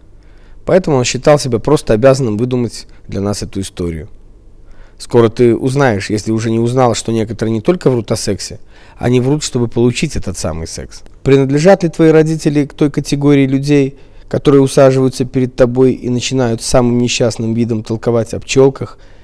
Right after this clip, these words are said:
птичках, тычинках и пестиках, или же нет? Но твое отношение к любви и сексу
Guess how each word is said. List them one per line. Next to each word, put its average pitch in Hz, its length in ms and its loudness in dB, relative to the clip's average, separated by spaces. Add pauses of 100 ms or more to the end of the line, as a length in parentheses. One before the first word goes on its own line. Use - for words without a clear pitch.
(240)
птичках, 127 520 -2
тычинках 117 580 -4
и 113 40 -2
пестиках, - 680 -4 (200)
или 113 220 0
же 117 160 -2
нет? 139 300 -2 (520)
Но 127 140 -2
твое 160 200 6
отношение 151 540 2
к - 80 -10
любви 147 420 0
и 127 180 -8
сексу - 540 -2